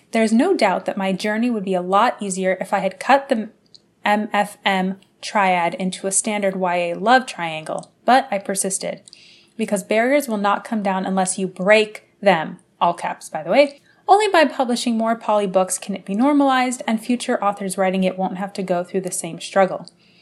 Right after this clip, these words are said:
That being said, if you see any people anywhere slamming this book because of the polyamory, please do not engage or harass them. Likely, you cannot change their minds. Please do not start witch hunts in authors' names.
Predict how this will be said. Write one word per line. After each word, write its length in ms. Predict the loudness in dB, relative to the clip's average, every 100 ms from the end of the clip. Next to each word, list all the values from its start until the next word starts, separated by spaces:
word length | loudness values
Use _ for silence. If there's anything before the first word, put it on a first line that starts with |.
| _ _ _
That 220 | -2 0 0
being 200 | 0 0
said, 480 | 0 2 2 2 -6 _ _ -8
if 100 | 0
you 100 | 2
see 180 | 2 0
any 240 | 0 0
people 340 | 0 0 4 2
anywhere 320 | 2 -2 -4 -2
slamming 480 | -2 -2 -2 -2 -2
this 140 | -4
book 260 | -2 -2 -4
because 320 | -6 -4 -4
of 80 | -4
the 80 | -4
polyamory, 800 | -2 0 0 -4 -8 -10 -10 -12 _ _
please 240 | -2 -2 -2
do 160 | -4
not 560 | -4 -2 2 2 2 -4 -6
engage 360 | -4 0 0 -2
or 80 | -6
harass 340 | -2 0 0
them. 400 | -2 -4 -2 -4 -12 _ _ _ _ _ _
Likely, 720 | 2 4 4 0 -4 -6 -12 -12
you 80 | -10
cannot 440 | -2 0 2 -2
change 300 | -6 -4 -4
their 140 | -4
minds. 480 | -4 -2 -4 -4 -6 -10 _ _ _
Please 240 | -2 0
do 60 | 2
not 220 | 2 0
start 300 | -2 -2 0
witch 200 | -4 -4
hunts 260 | -6 -6 -4
in 100 | -2
authors' 340 | -2 -2 -2
names. 420 | 0 0 -2 -4